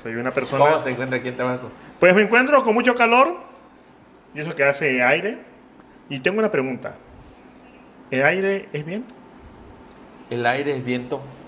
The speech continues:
Speaker 2: No lo sé, maestro.
Speaker 1: ¿O el
Speaker 2: Dígame.
Speaker 1: viento es aire? Bueno, es lo de menos. La verdad que vengo a presentar el día de hoy. Estoy muy contento porque el próximo diecinueve de abril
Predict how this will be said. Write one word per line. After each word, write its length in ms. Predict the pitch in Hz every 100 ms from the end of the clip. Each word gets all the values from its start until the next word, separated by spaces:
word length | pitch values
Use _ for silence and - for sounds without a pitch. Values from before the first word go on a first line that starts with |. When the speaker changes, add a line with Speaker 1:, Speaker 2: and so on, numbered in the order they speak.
| - - - 131
Speaker 2:
No 80 |
lo 100 | 131 131
sé, 120 | 131
maestro. 360 | 120 110 - 123
Speaker 1:
¿O 40 |
el 60 | 123
Speaker 2:
Dígame. 180 | 156 160
Speaker 1:
viento 60 |
es 60 | 147
aire? 300 | 131 110 90 - - - -
Bueno, 200 | 330 359
es 60 |
lo 100 | 349
de 100 | 269
menos. 460 | 185 139 117 - - - _ _ - _ _ - -
La 80 | 175
verdad 180 | 262
que 80 | 262
vengo 140 | 262 262
a 20 |
presentar 520 | 208 190 196 247 247
el 120 | 180
día 160 | 196 220
de 140 | 214
hoy. 280 | 208 233 247 -
Estoy 220 | 147 208
muy 100 | 220
contento 540 | 196 175 233 240 -
porque 560 | 233 247 233 254 233 -
el 120 | 143 143
próximo 400 | 208 208 156 135
diecinueve 480 | 131 120 127 113
de 60 | 113
abril 360 | 147 226 247